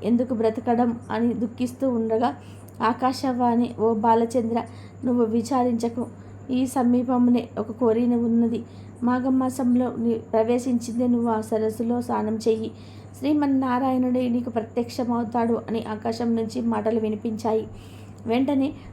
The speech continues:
ఆ రాజకుమారుడు సరోవరమునకు వెళ్ళి మాఘమాస స్నానం చేసి శ్రీహరిని స్తుతించాడు. బాలుని నిష్కలంక భక్తికి, నిర్మల హృదయానికి లక్ష్మీనారాయణుల ప్రత్యక్షమై అతన్ని దీవించి, "బాలక,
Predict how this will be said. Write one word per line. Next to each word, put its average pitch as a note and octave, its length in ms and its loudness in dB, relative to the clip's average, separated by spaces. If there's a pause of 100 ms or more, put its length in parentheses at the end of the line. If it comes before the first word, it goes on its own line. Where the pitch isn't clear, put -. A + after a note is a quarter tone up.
ఆ A3+ 120 2
రాజకుమారుడు B3 720 2 (400)
సరోవరమునకు B3+ 760 2
వెళ్ళి A#3+ 260 2
మాఘమాస A#3 600 2
స్నానం A3+ 460 -2
చేసి A#3 280 0 (380)
శ్రీహరిని B3+ 480 2
స్తుతించాడు. A#3 640 0 (440)
బాలుని B3+ 520 4 (340)
నిష్కలంక C4 760 0
భక్తికి, A#3+ 580 0
నిర్మల A#3 460 4
హృదయానికి A#3+ 720 2
లక్ష్మీనారాయణుల A3+ 1120 2
ప్రత్యక్షమై A#3 760 -2 (340)
అతన్ని B3 360 2
దీవించి, A#3+ 500 2
"బాలక, A3+ 500 2